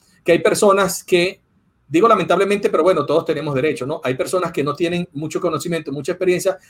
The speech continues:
pero están todos los días compartiendo contenido, investigan, comparten, y estas personas se van posicionando como expertos.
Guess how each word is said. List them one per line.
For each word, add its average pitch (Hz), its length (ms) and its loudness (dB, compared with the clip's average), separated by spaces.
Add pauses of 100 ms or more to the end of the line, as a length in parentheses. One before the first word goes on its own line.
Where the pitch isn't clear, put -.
(140)
pero 202 180 6
están 165 300 4
todos 185 140 8
los 160 120 6
días 160 160 2
compartiendo 139 480 0
contenido, 151 540 -4 (180)
investigan, 170 540 -2
comparten, 143 520 0
y 220 120 2
estas 220 200 0
personas 185 460 0 (320)
se - 200 2
van 143 140 4
posicionando 151 540 0
como 135 180 -2
expertos. 113 640 -2